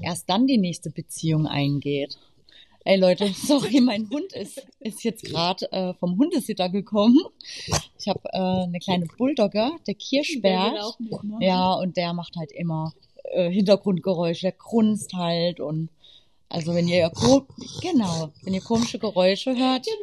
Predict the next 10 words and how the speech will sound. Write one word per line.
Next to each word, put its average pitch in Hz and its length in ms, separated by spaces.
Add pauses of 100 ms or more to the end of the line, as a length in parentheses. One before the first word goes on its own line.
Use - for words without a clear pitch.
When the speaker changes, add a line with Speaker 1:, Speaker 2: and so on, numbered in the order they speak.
(360)
Speaker 2:
Genau. 311 120 (400)
Speaker 1:
das 240 120
ist 339 340
der 277 80
Kioschbert, 220 600
der 185 80
Podcast-Hund. 160 800
<laughs> 214 60 (920)
Speaker 2:
Das 226 140
Maskottchen. 208 840